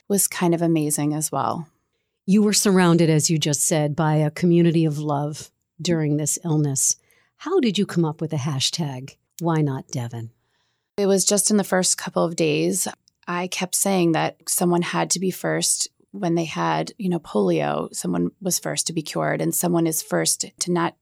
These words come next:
Speaker 1: die of pneumonia years and years ago. Someone has to be first to beat D I P G.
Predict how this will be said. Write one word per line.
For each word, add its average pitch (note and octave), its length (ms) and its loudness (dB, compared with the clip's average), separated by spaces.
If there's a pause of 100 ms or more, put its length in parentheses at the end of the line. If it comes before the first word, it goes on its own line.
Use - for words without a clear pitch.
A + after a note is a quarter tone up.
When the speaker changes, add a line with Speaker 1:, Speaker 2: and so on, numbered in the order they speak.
Speaker 1:
die F3+ 240 0
of F#3 140 -2
pneumonia F#3 520 2
years E3 340 -4
and D#3 100 -2
years D3+ 220 -6
ago. - 360 -6
Someone F#3 340 2
has - 340 -2
to F3 100 -2
be F3+ 140 2
first D#3 400 -2
to F3 100 0
beat E3 240 -4
D E3 140 -2
I D#3+ 140 -6
P D#3+ 180 -6
G. D#3 340 -4